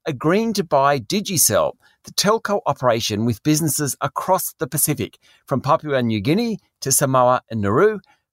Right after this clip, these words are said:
for two point one billion dollars. But the large majority of the money will be paid for by the Australian government. So Telstra gets an asset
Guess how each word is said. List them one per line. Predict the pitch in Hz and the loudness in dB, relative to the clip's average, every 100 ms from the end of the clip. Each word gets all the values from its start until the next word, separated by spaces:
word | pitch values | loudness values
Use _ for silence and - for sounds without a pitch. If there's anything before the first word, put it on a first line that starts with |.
| _ - | _ -10
for | 165 | -10
two | - 147 139 | -2 -2 -2
point | - 107 - | -2 -4 0
one | 104 104 | -2 0
billion | 98 104 95 87 | -2 -2 -2 0
dollars. | 147 202 95 - - _ _ _ _ - | 2 2 0 -6 -14 _ _ _ _ 0
But | 180 117 _ _ | 0 0 _ _
the | - | -4
large | 101 139 190 175 127 | 0 2 2 0 -2
majority | 104 87 170 226 139 | -4 2 2 2 -4
of | 98 | -2
the | |
money | 95 98 170 208 _ _ _ | 0 0 0 -4 _ _ _
will | 135 | -2
be | 139 120 | 0 -2
paid | - 156 226 190 | 0 0 0 -2
for | - 92 101 123 | -2 0 0 0
by | 127 | -2
the | 135 160 | 0 -4
Australian | 165 - 107 98 101 117 - | -4 -2 0 0 -2 -4 -6
government. | - 196 202 90 _ _ _ _ - | 0 0 0 -4 _ _ _ _ -6
So | 139 120 233 _ _ | 2 2 2 _ _
Telstra | 185 220 - | -2 0 -2
gets | 147 160 | -2 -2
an | 135 | 2
asset | 165 170 - | 2 2 -2